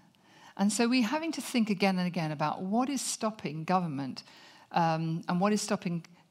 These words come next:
ourselves and communities having these kinds of conversations.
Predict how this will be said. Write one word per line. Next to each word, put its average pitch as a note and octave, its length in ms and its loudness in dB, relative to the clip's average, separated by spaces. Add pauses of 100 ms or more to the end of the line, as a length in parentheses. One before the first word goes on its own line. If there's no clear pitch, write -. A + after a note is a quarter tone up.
(140)
ourselves A3 640 2
and G3+ 120 4
communities F#3 480 2
having A3+ 440 2
these F3+ 280 -2
kinds E3+ 320 -4
of E3+ 100 -12
conversations. D#3+ 960 -8